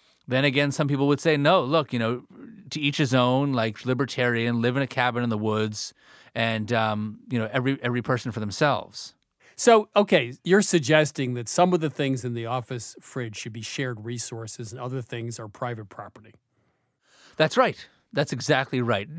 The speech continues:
Speaker 1: Just like anything in society, you know, we, we all pool resources to get the roads paved and for schools and for police and fire departments and all these things. So shouldn't the office fridge be managed in a similar way to some degree?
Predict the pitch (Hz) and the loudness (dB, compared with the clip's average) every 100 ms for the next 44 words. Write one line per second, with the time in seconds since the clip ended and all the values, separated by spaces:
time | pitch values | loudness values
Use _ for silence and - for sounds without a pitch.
0 | 175 123 165 170 160 160 165 202 226 170 | -12 0 2 2 2 0 2 -2 -2 -2
1 | 170 165 - 175 196 123 98 107 113 131 | -4 -4 0 2 2 0 -4 -2 0 0
2 | 113 113 107 113 113 127 _ - 131 131 | -2 -2 2 2 0 -2 _ -6 0 4
3 | 139 139 143 127 143 151 151 170 156 175 | 4 2 0 0 -4 0 0 2 4 4
4 | 170 143 - 131 123 104 92 101 120 113 | 4 0 -2 0 0 0 -6 -6 -4 -2
5 | 147 - - 180 131 104 101 123 113 135 | -4 -2 2 4 2 -2 -4 -4 -2 2
6 | 123 139 - 202 - 170 180 - 131 151 | 2 0 -10 -20 -8 -2 -2 -2 -2 2
7 | 151 123 123 117 98 95 120 107 107 101 | 2 2 0 -4 -4 -8 -4 -2 -4 -6
8 | 107 98 90 - - - - - - - | -6 -8 -8 -14 -18 -20 -20 -20 -18 -4
9 | 156 127 120 123 - 180 180 156 143 135 | 2 4 4 0 0 0 0 2 2 2
10 | 139 131 - - 143 135 120 - - _ | -2 -4 -4 2 2 2 -2 -8 -14 _
11 | _ _ _ 131 131 131 131 131 123 127 | _ _ _ -4 0 2 2 2 0 0
12 | 127 117 139 127 123 117 127 160 - 123 | -2 0 2 4 4 4 2 -2 -4 -2
13 | 123 123 120 135 | 0 0 0 -2